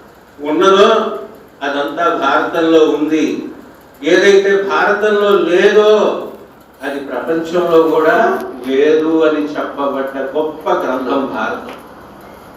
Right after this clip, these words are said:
అలాగే వారు బాల్యాన్ని, యవ్వనాన్ని,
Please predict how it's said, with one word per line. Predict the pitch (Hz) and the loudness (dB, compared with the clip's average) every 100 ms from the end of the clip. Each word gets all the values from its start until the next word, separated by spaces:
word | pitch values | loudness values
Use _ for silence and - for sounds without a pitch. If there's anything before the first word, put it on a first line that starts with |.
| - | -10
అలాగే | 110 131 143 147 139 127 - - - - - - - - | -2 0 2 2 0 0 0 -4 -10 -16 -20 -20 -20 -10
వారు | 127 135 135 135 - - - - - - - - - - - - - - | 0 4 4 0 -6 -10 -16 -20 -20 -20 -20 -20 -20 -20 -20 -20 -20 -12
బాల్యాన్ని, | 110 104 160 165 180 180 165 156 - - - - - - - - 117 | -2 0 2 4 6 4 2 0 -2 -4 -10 -16 -20 -20 -20 -20 -10
యవ్వనాన్ని, | 127 127 165 180 180 175 156 165 190 - | -6 0 2 4 2 0 -2 -2 -2 -2